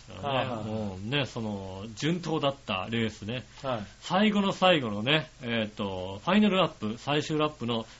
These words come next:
Speaker 1: 最終コーナー。
Speaker 2: はい。はいはい。
Speaker 1: で、えっと、地上波が終わったところで、
Speaker 2: はい。
Speaker 1: ね、最終コーナーでニック・ハイドフェルドが仕掛けましてね。
Speaker 2: おー。
Speaker 1: そのね、プロストと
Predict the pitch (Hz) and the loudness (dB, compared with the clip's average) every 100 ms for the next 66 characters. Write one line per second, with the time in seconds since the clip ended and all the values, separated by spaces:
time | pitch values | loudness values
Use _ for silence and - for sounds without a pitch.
0 | 135 196 254 214 240 208 202 196 131 92 | 0 4 4 6 4 4 6 6 4 0
1 | 85 - - 147 120 104 90 - - - | -6 -8 0 0 0 -4 -10 -20 -20 -20
2 | - 131 160 127 - - 127 127 117 107 | -4 2 4 2 -4 -8 0 2 2 -2
3 | 107 101 95 98 98 95 - - - - | -4 -6 -4 -8 -10 -12 -16 -20 -20 -20
4 | - 135 - 165 240 139 110 151 220 214 | -18 -10 0 6 6 6 6 8 8 6
5 | 196 190 180 127 98 - 151 120 101 - | 4 4 4 4 2 0 2 2 -2 -10
6 | - 160 190 208 208 208 190 151 117 117 | -6 -2 2 4 4 2 0 0 0 0
7 | 147 - 202 202 180 175 139 110 - 196 | -2 -2 0 2 0 0 -2 -2 0 2
8 | 202 - 113 110 110 - 185 208 180 160 | 4 2 -4 -6 -6 2 8 10 10 8
9 | 147 123 107 90 - 190 185 185 190 143 | 6 4 0 -4 -6 -2 0 4 4 4
10 | 113 113 - 202 220 214 208 175 180 147 | 0 -4 0 6 6 6 0 2 4 4
11 | 143 | 0